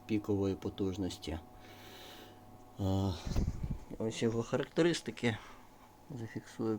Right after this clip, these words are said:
кому цікаво. Е, до дев'ятнадцяти кіловат по сонячним панелям, до тисячі вольт на один стрінг, у нас три стрінги, підтримує високоамперні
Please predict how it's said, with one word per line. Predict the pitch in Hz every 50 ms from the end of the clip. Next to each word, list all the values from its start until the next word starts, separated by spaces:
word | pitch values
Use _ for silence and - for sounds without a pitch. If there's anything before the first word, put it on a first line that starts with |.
| - -
кому | - 104 110 120 120 -
цікаво. | - - - - - 113 110 107 104 104 104 98 - - - - - - - - - - -
Е, | - 139 135 135 127 110 110 110 113 110 113 113 113 110 110 107 104 107 - - - - - - - -
до | - 110 110 107 123 131 131
дев'ятнадцяти | 127 135 131 127 127 147 131 131 123 - - - - 113
кіловат | - - - 117 117 117 117 113 113 113 110 107 104 98 - - - - - - 107 95 -
по | - - 127 120 120 120 120 120 113 107
сонячним | - - 127 123 120 113 110 - - 120 117 107
панелям, | 95 - - 113 110 110 107 101 95 95 92 92 98 123 147 170 170 - - - - - - - - - -
до | 107 113 113
тисячі | 110 - 123 117 113 - 120 107 - - - 117
вольт | 104 107 110 113 113 110 110 107 - - - -
на | 110 107 107 107 107 107 107 107 104 92
один | 104 107 104 104 107 113 107
стрінг, | - - - 131 147 156 156 147 - -
у | 120
нас | 110 107
три | - - 107 110
стрінги, | 104 - - 131 143 151 151 135 135 135 131 - - - - - - - - -
підтримує | - 110 - - - 143 139 139 131 127 123 123 120
високоамперні | 113 104 110 120 123 123 - - 123 - - 131 127 120 113 110 - - - - - - - - - - - - - - - 113 120 113 - - 139 135 131 127 113 110 110 110 107 104